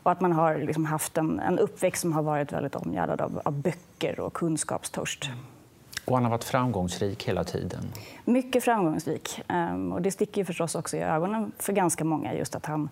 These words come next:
Speaker 1: han kom in, han har varit en, en investment banker, tjänade väldigt mycket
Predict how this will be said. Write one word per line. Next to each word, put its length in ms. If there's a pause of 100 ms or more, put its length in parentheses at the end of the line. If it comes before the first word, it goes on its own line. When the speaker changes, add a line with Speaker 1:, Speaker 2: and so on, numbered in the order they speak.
(680)
Speaker 1:
han 180
kom 200
in, 120
han 100
har 80
varit 260
en, 220
en 280
investment 760
banker, 460
tjänade 420
väldigt 340
mycket 420